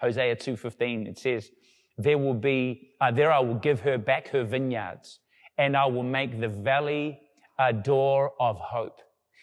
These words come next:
The valley will be turned into a door of hope because of him. Amen. Because we decide not to give up, because we decide to start where we have stopped.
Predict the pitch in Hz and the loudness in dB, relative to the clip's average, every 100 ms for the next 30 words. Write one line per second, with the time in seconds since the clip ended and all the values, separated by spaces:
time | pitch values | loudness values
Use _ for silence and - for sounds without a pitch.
0 | _ 127 101 104 160 165 139 98 _ _ | _ -6 -6 -6 -8 -6 -8 -10 _ _
1 | _ _ _ _ 139 127 120 - 156 143 | _ _ _ _ -2 -2 -4 -2 -2 -2
2 | 127 143 123 104 139 127 117 - 135 113 | -4 -2 -2 -2 -2 0 -2 -4 -8 -8
3 | - _ _ - 127 123 110 95 120 98 | -14 _ _ -12 -8 -6 -6 -8 -12 -12
4 | _ 117 120 120 110 101 _ _ _ _ | _ -10 -8 -8 -12 -16 _ _ _ _
5 | - 139 127 113 135 123 127 107 120 117 | -6 -2 -2 -2 -2 -2 -2 0 -4 -4
6 | 127 120 113 120 - - - - 110 127 | -2 -2 0 -2 -4 -16 -16 -8 -4 -4
7 | 113 127 113 98 107 - - 131 117 107 | -4 -2 -4 -4 -14 -10 -4 -2 -2 -6
8 | - _ _ _ 107 110 117 104 107 - | -12 _ _ _ -2 0 0 -4 -10 -8
9 | 107 - - | -6 -6 -10